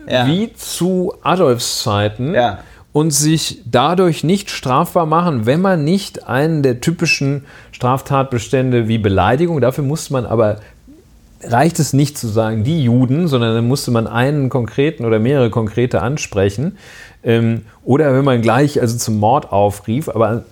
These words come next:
Speaker 2: außerhalb dessen konnte man sich dadurch nicht strafbar
Speaker 1: Wie
Speaker 2: machen.
Speaker 1: war das mit,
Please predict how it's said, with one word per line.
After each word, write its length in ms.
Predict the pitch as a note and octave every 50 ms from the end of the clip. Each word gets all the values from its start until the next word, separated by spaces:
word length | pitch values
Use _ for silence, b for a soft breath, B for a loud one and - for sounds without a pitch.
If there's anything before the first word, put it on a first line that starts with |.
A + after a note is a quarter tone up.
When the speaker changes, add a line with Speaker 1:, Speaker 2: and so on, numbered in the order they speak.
| - -
Speaker 2:
außerhalb 460 | B2+ D3+ F3 - E3 C3+ C3+ B2 A#2+
dessen 360 | A#2+ C3 E3+ F3 - E3+ D3
konnte 300 | A#2 C#3+ D3+ E3+ E3 E3
man 180 | D#3 C#3 C3+ C3
sich 200 | B2+ A#2+ - -
dadurch 400 | A#2+ A#2 B2 B2 B2 B2+ A#2+ -
nicht 200 | A#2 B2 B2 -
strafbar 460 | - - - F2+ F2+ F#2+ - - F#2
Speaker 1:
Wie 120 | - C3
Speaker 2:
machen. 100 | C3+ D3+
Speaker 1:
war 60 | D#3 E3
das 260 | E3 D#3+ D#3+ - -
mit, 360 | D3+ D3 D3+ D3 - -